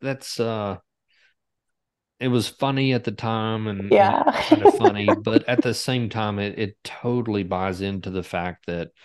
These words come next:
Speaker 1: you're not here anymore. You're, you're
Speaker 2: Yeah.
Speaker 1: somewhere else and, and to the
Speaker 2: Yeah.
Speaker 1: great beyond. And I mean that in, in a very great way, right? You're,
Speaker 2: Yes.
Speaker 1: you're so much better than,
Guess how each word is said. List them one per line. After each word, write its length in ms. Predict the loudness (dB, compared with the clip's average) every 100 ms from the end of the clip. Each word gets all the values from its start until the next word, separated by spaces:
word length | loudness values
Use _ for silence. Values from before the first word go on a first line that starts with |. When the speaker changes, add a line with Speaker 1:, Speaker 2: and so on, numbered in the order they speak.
| _ _ _ _ -12
Speaker 1:
you're 300 | -6 -2 0
not 200 | 0 -2
here 260 | -4 -4
anymore. 540 | -4 -6 -8 -8 -10 -14 _
You're, 320 | -2 0 0
you're 160 | 0 0
Speaker 2:
Yeah. 100 | 0
Speaker 1:
somewhere 380 | -2 0 0 0
else 460 | -2 -4 -10 -14 _ _ _ -6
and, 200 | -4 -2
and 220 | -2 -2
to 80 | -2
the 360 | 0 2 0 -2
Speaker 2:
Yeah. 120 | -8 -10 _ _ _ -16 -8
Speaker 1:
great 520 | -2 0 0 -2 -6
beyond. 580 | -6 -2 -2 0 -2 -4
And 160 | -4
I 80 | -4
mean 240 | -2 -4 -2
that 240 | -4 -4
in, 420 | -6 -6 -8 -10 -14 _ _ _
in 140 | -6 -4
a 260 | -4 -4 -10 _ -16
very 500 | -6 0 2 2 -2
great 460 | -2 0 0 -4
way, 360 | -2 0 0 -2
right? 380 | -4 -4 -6 -10 -6
You're, 340 | 0 4 6
Speaker 2:
Yes. 420 | 6 6 6 2 -4
Speaker 1:
you're 440 | -6 0 0 0
so 360 | -2 -4 0 0
much 260 | 0 -6 -4
better 360 | -2 0 0
than, 380 | -2 -4 -4 -8